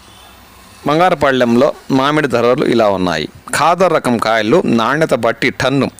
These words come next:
ఇరవై ఏడు వేల నుంచి ముప్పై వేలు పలుకుతుంది. పుల్లూరా అయితే పది వేల నుంచి పన్నెండు వేలకు అమ్ముడుపోతున్నట్లు మండీ నిర్వాహకులు పేర్కొంటున్నారు.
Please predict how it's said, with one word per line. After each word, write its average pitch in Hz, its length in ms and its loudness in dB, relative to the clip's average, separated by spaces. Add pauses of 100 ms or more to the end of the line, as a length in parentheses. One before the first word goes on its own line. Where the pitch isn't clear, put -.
(300)
ఇరవై 139 320 2
ఏడు 139 180 2
వేల 127 200 2
నుంచి 131 320 0
ముప్పై 139 320 0
వేలు 123 120 2
పలుకుతుంది. 90 580 -2 (600)
పుల్లూరా 180 400 4
అయితే 113 380 0 (240)
పది 131 180 0
వేల 170 200 4
నుంచి 165 400 0 (600)
పన్నెండు 165 280 0
వేలకు 165 240 2
అమ్ముడుపోతున్నట్లు 139 840 0 (240)
మండీ 151 360 2
నిర్వాహకులు 131 520 0
పేర్కొంటున్నారు. 98 840 -2